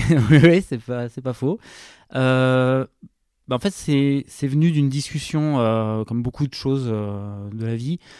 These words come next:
discussion de, euh, avec ma femme, euh, qui est, euh, qui est psychologue, moi je suis enseignant,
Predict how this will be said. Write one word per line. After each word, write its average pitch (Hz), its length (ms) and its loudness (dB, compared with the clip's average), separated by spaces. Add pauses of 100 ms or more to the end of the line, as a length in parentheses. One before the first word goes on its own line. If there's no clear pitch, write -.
(220)
discussion 143 500 -6
de, 131 180 -2
euh, 110 580 0
avec 123 200 -4
ma 127 80 -2
femme, 139 460 -6
euh, 101 240 -8 (920)
qui - 160 -12
est, - 260 -12
euh, 98 180 -12
qui 104 180 -10
est 98 60 -8
psychologue, 123 580 -2
moi 107 180 -4
je 101 80 -12
suis 110 80 -10
enseignant, 104 420 -6